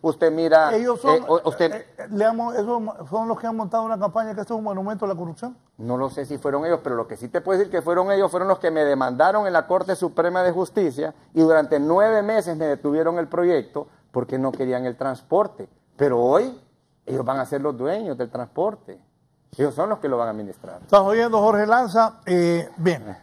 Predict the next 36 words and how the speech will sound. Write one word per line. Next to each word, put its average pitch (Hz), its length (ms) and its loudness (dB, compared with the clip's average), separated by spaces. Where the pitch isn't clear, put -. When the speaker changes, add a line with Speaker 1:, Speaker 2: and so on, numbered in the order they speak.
Speaker 1:
<laughs> 104 140 -16
Speaker 2:
ingeniero, 226 800 2
ingeniero 196 560 0
Sabla. 202 500 2
Sí, 220 140 -4
es 214 60 -2
que 208 100 -2
yo 202 80 2
me 196 60 -2
acuerdo 196 220 -2
de 175 60 -2
Jorge 180 260 -2
Lanza, 180 380 0
amigo, 180 480 -4
es 143 100 -10
candidato 185 420 0
a 180 40 2
alcalde 180 320 0
Carlos 175 240 -2
Montoya 175 360 -4
hace 165 80 -4
poco. 165 340 -8
Jorge 190 240 0
Lanza 214 800 0
es, 180 340 -6
eh, 160 400 -4
ahora 185 300 2
uno 185 200 -2
de 185 60 0
los 160 100 -2
que 170 100 -6
va 170 100 2
a 175 40 0
manejar 175 360 -2
eso. 147 260 -6
Jorge, 202 340 -2